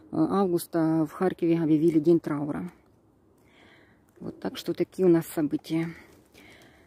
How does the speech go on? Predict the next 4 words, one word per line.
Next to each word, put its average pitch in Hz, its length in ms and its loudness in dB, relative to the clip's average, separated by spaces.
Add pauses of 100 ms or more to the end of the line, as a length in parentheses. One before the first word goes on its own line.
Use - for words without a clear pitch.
(720)
Так, 170 280 -4
стараюсь 190 600 2
не 185 120 4
унывать. 202 580 2